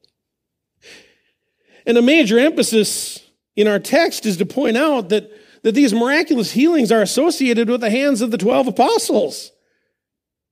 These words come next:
and not everybody else. And the conclusion at the end of verse sixteen tells us that they were all healed.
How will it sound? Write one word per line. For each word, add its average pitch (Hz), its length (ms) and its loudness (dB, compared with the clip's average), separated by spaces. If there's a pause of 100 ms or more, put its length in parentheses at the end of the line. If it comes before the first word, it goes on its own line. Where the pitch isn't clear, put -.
(260)
and 220 100 -2
not 320 200 0
everybody 120 480 -2
else. - 480 -16 (3750)
And 170 160 2
the 160 60 4
conclusion 156 560 0
at 139 100 -4
the 143 120 -2
end 143 120 -2
of 127 100 -4
verse 139 200 0
sixteen 143 880 0 (200)
tells 135 340 0
us 131 180 -2
that 131 160 -4
they 131 140 2
were 170 400 -2 (180)
all 170 280 2
healed. 165 440 -4